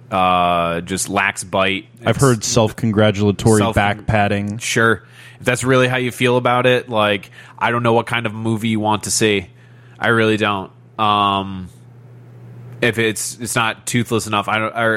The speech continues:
Speaker 1: or it's, or it's too, too, uh,
Speaker 2: Too toothless?
Speaker 1: too toothless. Like, it's lacking in any sort of satirical bite. Um, yeah, I don't know.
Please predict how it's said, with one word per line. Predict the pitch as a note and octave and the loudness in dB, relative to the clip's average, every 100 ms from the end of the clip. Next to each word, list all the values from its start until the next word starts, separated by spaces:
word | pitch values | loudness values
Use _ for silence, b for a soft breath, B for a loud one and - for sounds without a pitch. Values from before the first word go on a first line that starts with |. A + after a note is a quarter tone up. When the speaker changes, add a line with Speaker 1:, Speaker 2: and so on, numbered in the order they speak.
| A2 | 2
Speaker 1:
or | A2 | 2
it's, | G#2 - | 0 -4
or | A#2 A2 | 0 0
it's | G#2 - | 0 -2
too, | C#3+ C3 - | -2 -2 -8
too, | - A#2 A2+ A2 G#2 | -4 -2 0 0 2
uh, | G2+ G2 F#2+ F#2+ F#2 | 2 2 2 0 2
Speaker 2:
Too | B2+ | 2
toothless? | A#2+ D3 C#3 D#3 D#3 | 4 0 2 0 0
Speaker 1:
too | B2+ | -2
toothless. | B2+ A#2+ A#2 A#2 - | -2 -2 0 0 2
Like, | G#2+ G2+ | 0 0
it's | G2+ | -4
lacking | G#2+ G2+ G2+ A2 | -2 -2 -2 -6
in | G#2 | -8
any | G2 G2+ | -6 -6
sort | F#2+ G#2 | -6 -4
of | G2+ | -4
satirical | - F2+ A2 G#2+ G#2 | -6 -2 0 0 0
bite. | F#2+ G2 G#2+ - B B B B B - | 0 0 -2 -8 B B B B B -2
Um, | G2 G2 F#2+ F#2+ F#2 F#2 E2+ _ _ _ - B B B B B B B B B B B - | 0 2 2 0 -2 -8 -12 _ _ _ -18 B B B B B B B B B B B 0
yeah, | A#2+ B2 | 2 2
I | B2 | 0
don't | A#2 | -2
know. | A#2+ B2+ A#2+ | 0 0 0